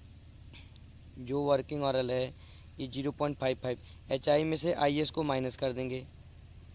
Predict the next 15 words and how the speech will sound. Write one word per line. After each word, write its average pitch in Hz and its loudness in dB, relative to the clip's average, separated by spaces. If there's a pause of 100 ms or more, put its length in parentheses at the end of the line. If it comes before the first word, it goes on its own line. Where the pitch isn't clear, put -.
(1080)
तो 165 6
हमारा 156 8 (320)
actual 180 4
आरएल 143 8
आ 131 8
जाएगा 143 6
इस 139 0
level 131 4
का। 117 -4 (1300)
अब 127 -4
यहाँ 131 2
से 190 2 (580)
zero 147 2
point 165 0
five 147 2